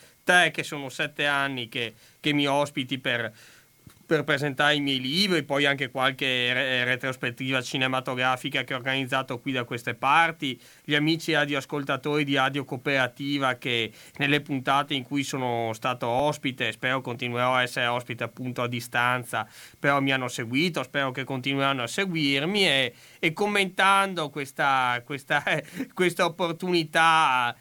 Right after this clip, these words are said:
Eh, del resto voglio, <laughs> eh, eh, da tempo quasi tutte le mie relazioni sono lì, insomma, in base alle mie, alle competenze artistiche che ho soprattutto sviluppato, anche se è sempre importante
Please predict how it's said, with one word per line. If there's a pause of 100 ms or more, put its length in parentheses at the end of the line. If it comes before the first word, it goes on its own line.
(260)
Eh,
del
resto
voglio,
<laughs>
eh, (240)
eh,
da
tempo
quasi
tutte
le
mie
relazioni
sono
lì,
insomma,
in
base
alle
mie, (220)
alle
competenze
artistiche
che
ho
soprattutto
sviluppato,
anche
se
è
sempre
importante